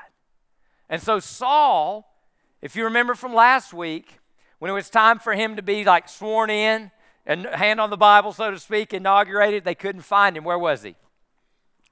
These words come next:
He was hiding 'cause he was afraid, 'cause he was very self-conscious, not spirit-led. <clears throat> Now, look what he does. Doesn't, it's not the same guy.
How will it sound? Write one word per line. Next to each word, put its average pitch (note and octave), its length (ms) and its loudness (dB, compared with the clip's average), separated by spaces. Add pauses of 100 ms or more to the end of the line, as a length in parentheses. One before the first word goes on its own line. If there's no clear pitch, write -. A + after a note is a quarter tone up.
(120)
He C#3 80 -18
was B2+ 120 -18
hiding F3+ 640 -4 (1400)
'cause F3 220 -6
he G#3 120 -8
was F3 220 -10
afraid, G#3 720 -6
'cause D#3 140 -16
he G3+ 100 -8
was F3 220 -12
very G#3+ 580 0 (300)
self-conscious, A3 1900 -4 (720)
not D3+ 300 -6
spirit-led. B2+ 760 -8 (460)
<clears throat> - 320 -6 (100)
Now, E3+ 200 0
look A3 200 -4
what A#3+ 140 -2
he A3+ 80 -6
does. F#3 260 2
Doesn't, G3+ 260 -6
it's E3+ 140 -16
not A3+ 140 -2
the A3+ 80 -14
same B3+ 320 -2
guy. C#4 360 2